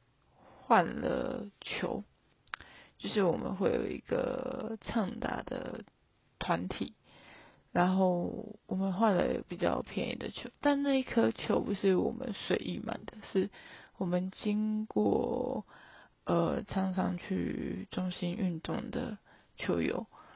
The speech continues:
然后请他们盲测，然后盲测出来的时候，他们觉得，诶，这一颗不错，而且还比上一颗，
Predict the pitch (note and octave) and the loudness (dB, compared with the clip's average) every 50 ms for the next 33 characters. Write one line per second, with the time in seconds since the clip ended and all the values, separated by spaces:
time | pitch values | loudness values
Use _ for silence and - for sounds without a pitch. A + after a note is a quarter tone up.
0 | - _ - - D3 D#3 F3+ F3+ F#3 - F3 F3 F3 - - E3+ E3+ E3 E3 - | -20 _ -2 0 2 2 2 2 0 0 0 0 -2 -4 -6 -4 -4 -2 -2 -2
1 | - - - - - - - G3 - - - - - G#3 - - _ _ _ - | -4 -4 -6 -8 -8 -10 -10 -10 -8 -6 -4 -4 -6 -6 -10 -16 _ _ _ -4
2 | G3+ G3 G3+ G#3 G#3+ G3+ F#3 F3+ F3+ - - G#3 G3 F#3+ - - F3+ - - - | -2 0 0 2 2 2 0 0 -2 0 2 2 2 2 2 0 0 2 2 0
3 | - - - G3 - - - - - - - - - - G3 F#3+ F#3+ F#3+ G3 - | -2 -4 -6 -8 -6 -4 -4 -4 -2 -2 -4 -4 -4 -4 -2 -2 -2 -2 -2 0
4 | F#3 G3+ G#3 - A#3+ B3 B3 - - A#3+ A3+ G#3+ - - G3+ G3 - - - E3+ | 0 0 0 0 -2 -2 -4 0 4 4 4 4 4 0 -2 -2 0 -2 -4 -4
5 | - - - F3 C3+ - - - - - - - - - - - - - - G3 | -4 -2 0 0 0 0 -2 -8 -18 -20 -20 -20 -20 -20 -20 -20 -16 0 4 4
6 | G3+ F#3+ G3 F#3 F3+ F3+ F3+ - E3 D#3+ F#3+ - - - - - G#3+ F3+ E3+ F3 | 6 6 6 4 4 2 2 0 -2 -4 -4 -8 -12 -14 -2 0 2 2 2 0
7 | F3+ - - - - - - | -2 -2 -2 -2 -2 -2 -2